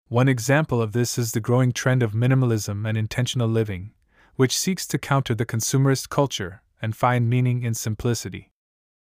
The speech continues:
Another example is the rise of eco-activism and the push for sustainable living, which acknowledges the absurdity of our impact on the environment but also seeks to create positive change. Overall,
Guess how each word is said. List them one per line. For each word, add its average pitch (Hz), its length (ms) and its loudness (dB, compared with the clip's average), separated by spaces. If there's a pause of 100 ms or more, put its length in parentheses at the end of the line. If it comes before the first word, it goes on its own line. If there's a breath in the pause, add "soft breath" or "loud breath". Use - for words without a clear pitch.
(120)
Another 147 360 6
example 127 540 2
is 110 160 -2
the 117 120 0
rise 131 420 2
of 117 120 -4
eco-activism 117 960 -2
and 113 120 0
the 117 60 0
push 147 340 0
for 127 140 -2
sustainable 123 640 0
living, 107 420 0 (460 soft breath)
which 131 200 2
acknowledges 127 640 2
the 117 120 -2
absurdity 113 680 0
of 113 160 -4
our 117 180 0
impact 131 500 0
on 117 100 2
the 117 120 0
environment 110 640 0 (360)
but 120 80 2
also 139 300 0
seeks - 420 -2
to - 140 -6
create 117 360 -4
positive 107 540 -2
change. - 640 -8 (880)
Overall, 120 600 0